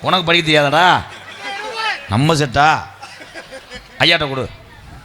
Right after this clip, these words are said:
கருப்புசாமி படிக்கல, வேணும். புதுக்கோட்டை மாவட்டம் நகரப்பட்டி ஜல்லிக்கட்டு பேரவை மருது ராஜா கே டி, கே பி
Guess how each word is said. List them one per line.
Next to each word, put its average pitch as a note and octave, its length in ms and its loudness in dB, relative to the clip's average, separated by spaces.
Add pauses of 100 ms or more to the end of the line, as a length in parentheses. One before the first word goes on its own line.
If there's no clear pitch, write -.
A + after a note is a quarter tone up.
(180)
கருப்புசாமி D#3+ 520 2
படிக்கல, C#3 380 2
வேணும். C3 220 -2 (760)
புதுக்கோட்டை F3+ 420 4 (100)
மாவட்டம் F#3+ 480 4 (640)
நகரப்பட்டி G3 560 4
ஜல்லிக்கட்டு F#3+ 440 2
பேரவை F#3 280 4 (100)
மருது F#3+ 280 4
ராஜா F#3 260 4 (580)
கே F3+ 100 4 (140)
டி, F#3 120 4 (840)
கே G3 120 6 (600)
பி F#3+ 120 6